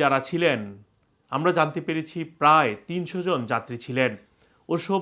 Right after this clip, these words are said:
যাত্রীদের জন্য সুখবর হচ্ছে এই ফ্লাইটটির জন্য পুনর্নির্ধারণ করা হয়েছে টাইম, যেটি চব্বিশে মার্চ সোমবার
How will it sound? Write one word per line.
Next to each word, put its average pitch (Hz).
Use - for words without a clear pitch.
যাত্রীদের 160
জন্য 180
সুখবর 175
হচ্ছে 180
এই 139
ফ্লাইটটির 143
জন্য 180
পুনর্নির্ধারণ 156
করা 156
হয়েছে 175
টাইম, 120
যেটি 123
চব্বিশে 165
মার্চ 131
সোমবার 165